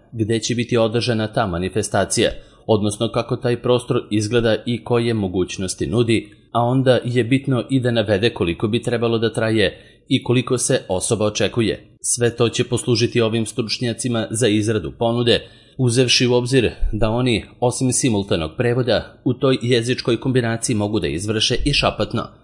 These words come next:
kao i konsekutivno prevođenje. Svakako će iznajmljivanje opreme za simultano prevođenje biti ponuđeno svakom klijentu, a za čiji događaj bude predviđena primena upravo tog tipa ove usluge. U ponudi su i prevodi serija i filmova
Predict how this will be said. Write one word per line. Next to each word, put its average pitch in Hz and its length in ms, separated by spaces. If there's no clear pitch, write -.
kao 107 340
i 123 120
konsekutivno 120 760
prevođenje. 98 520
Svakako 110 480
će 110 160
iznajmljivanje 113 760
opreme 117 380
za 113 120
simultano 113 580
prevođenje 113 600
biti 127 320
ponuđeno 127 440
svakom 113 420
klijentu, 101 500
a 113 100
za 110 140
čiji 123 200
događaj 123 420
bude 120 240
predviđena 120 560
primena 120 480
upravo 113 360
tog 120 340
tipa 104 240
ove 80 220
usluge. 101 440
U 113 120
ponudi 117 360
su 117 240
i 113 120
prevodi 110 400
serija 110 560
i 117 80
filmova 113 580